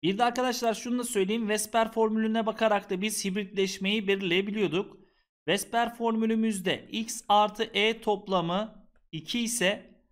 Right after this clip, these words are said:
böyle bir atomun yaptığı hibritleşme türü S P. Merkez atoma göre X artı E toplamı üç ise S P kare, X artı E toplamı dört ise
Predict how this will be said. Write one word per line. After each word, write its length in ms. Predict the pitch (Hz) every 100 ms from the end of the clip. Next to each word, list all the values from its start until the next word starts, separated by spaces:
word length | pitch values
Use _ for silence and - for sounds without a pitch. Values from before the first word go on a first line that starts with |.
| _ _
böyle 320 | 175 214 226 202
bir 160 | 214 -
atomun 420 | 196 196 190 190
yaptığı 380 | 190 196 - 202
hibritleşme 680 | 196 190 190 208 196 208 196
türü 520 | 180 151 202 - 185
S 160 | 180 -
P. 340 | 151 165 - _ _ _ _ -
Merkez 400 | 135 147 208 208
atoma 320 | 196 214 220
göre 260 | 190 156 -
X 220 | 196 185 185
artı 300 | 196 196 208
E 320 | - 214 214
toplamı 500 | 208 190 190 185 180 - -
üç 220 | 214 -
ise 640 | 190 - 170 202 220 - _ _ - 160
S 160 | 165 -
P 160 | 214
kare, 520 | 220 220 214 220 - _ _ _ _ _
X 280 | 202 220 -
artı 300 | 208 214 214
E 240 | 214 220 220
toplamı 600 | 208 190 185 156 127 135
dört 240 | 220 233
ise 420 | - 220 220 -